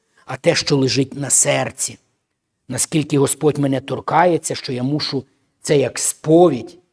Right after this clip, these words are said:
сказати перед своїм пастором. І, можливо, в цей день так само Ісус підбодрює і пастора.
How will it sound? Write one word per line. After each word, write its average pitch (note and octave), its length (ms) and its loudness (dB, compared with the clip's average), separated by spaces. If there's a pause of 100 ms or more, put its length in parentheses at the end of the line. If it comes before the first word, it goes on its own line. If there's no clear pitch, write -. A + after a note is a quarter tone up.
(1000)
сказати C3+ 880 -2 (360)
перед C3+ 260 0
своїм C3 340 -4
пастором. A#2 600 -4
І, B2 40 -2
можливо, C3+ 400 2
в B2 60 -6
цей C3 220 -4
день C#3 240 -4
так C3+ 200 -12
само C3 380 -6 (260)
Ісус B2 380 -8
підбодрює A#2+ 680 -6
і A#2 60 -10
пастора. C#3+ 640 0